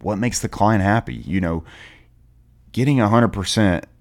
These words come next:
you know, out of vehicles, especially daily driven vehicles, getting one hundred percent defect removal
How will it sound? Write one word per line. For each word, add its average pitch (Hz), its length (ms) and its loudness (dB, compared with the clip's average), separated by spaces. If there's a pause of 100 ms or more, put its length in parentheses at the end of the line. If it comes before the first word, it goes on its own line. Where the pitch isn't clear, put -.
(120)
you 98 100 -4
know, 87 120 0
out 95 120 2
of 92 100 0
vehicles, 82 720 -4
especially - 560 -4
daily 90 540 -2
driven 87 340 -2
vehicles, 80 460 -4
getting 92 280 -2
one 82 140 -4
hundred 98 320 -2
percent 92 460 -4
defect 90 400 -4
removal 95 500 -2